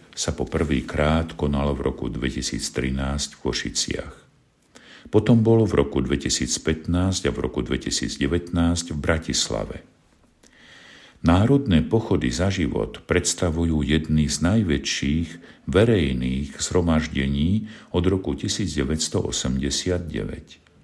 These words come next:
Doteraz ich celkovo navštívilo vyše stopäťdesiat tisíc ľudí. Národný pochod za život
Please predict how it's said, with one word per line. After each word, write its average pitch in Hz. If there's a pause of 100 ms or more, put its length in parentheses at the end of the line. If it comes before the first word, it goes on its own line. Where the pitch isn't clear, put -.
(840)
Doteraz 127
ich 85
celkovo 87
navštívilo 71
vyše 69
stopäťdesiat -
tisíc -
ľudí. 65 (1120)
Národný 98
pochod 80
za 65
život 69